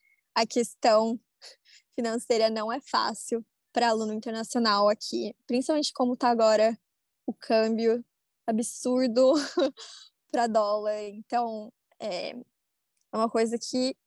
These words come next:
acaba puxando bastante. Então, fica, "Ai, é difícil ser aluno internacional." Vale a pena, mas você tem que saber muito bem se controlar e entender que, tipo, a gente tá aqui, mas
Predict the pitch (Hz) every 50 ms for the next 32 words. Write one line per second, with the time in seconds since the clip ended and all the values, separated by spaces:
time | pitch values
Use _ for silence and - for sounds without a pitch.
0 | _ _ _ _ _ _ _ _ - 262 269 269 - 269 233 262 254 302 302 -
1 | _ _ _ - - 370 - - 359 320 294 285 285 269 302 320 - 349 254 214
2 | 208 220 - 214 - - 220 - - - 233 233 233 233 226 220 208 _ _ _
3 | _ _ _ _ _ _ _ _ _ _ _ - 233 233 226 214 - - - 302
4 | 254 233 - - 240 - - 233 214 220 226 226 233 240 - 247 233 233 233 -
5 | - - 277 349 285 208 190 - - _ _ _ - 214 214 247 254 262 330 403
6 | - - 381 247 202 202 202 214 240 220 - _ - 226 226 214 214 226 226 214
7 | 226 - - 220 - 233 214 240 - - 240 233 226 226 233 233 - _ _ _
8 | _ _ _ _ _ _ _ _ _ _ _ _ _ _ _ _ _ _ _ _
9 | _ _ - 254 - 247 226 226 240 254 247 247 262 - 254 262 247 247 - -
10 | 240 226 226 - 247 247 233 214 202 202 208 214 220 220 233 - 247 233 226 226
11 | - - 220 - - - 214 208 - - - 226 226 233 240 262 - - 262 220
12 | 220 - - - 285 302 285 254 214 202 202 214 220 233 - -